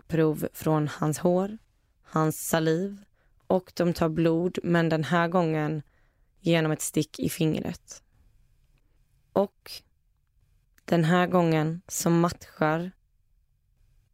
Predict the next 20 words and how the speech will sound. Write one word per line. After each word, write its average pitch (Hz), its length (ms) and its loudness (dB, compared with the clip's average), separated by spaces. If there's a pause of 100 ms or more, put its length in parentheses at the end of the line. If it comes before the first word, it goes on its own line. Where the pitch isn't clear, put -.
(300)
samtliga 165 640 0
D 165 120 2
N 160 100 0
A-test - 680 -6
med 160 400 0 (140)
den 156 180 0
kliniska 156 600 -2 (440)
undersökningen 156 920 -4 (760)
efter - 260 -4
våldtäkten - 640 -6
mot - 180 -8
Candy. - 400 -8 (1700)
Ingen 208 560 4 (100)
förstår 160 580 2
hur 170 260 2
de 160 320 2
tidigare 160 600 2
D 170 120 0
N 160 120 2
A-testen 156 560 -2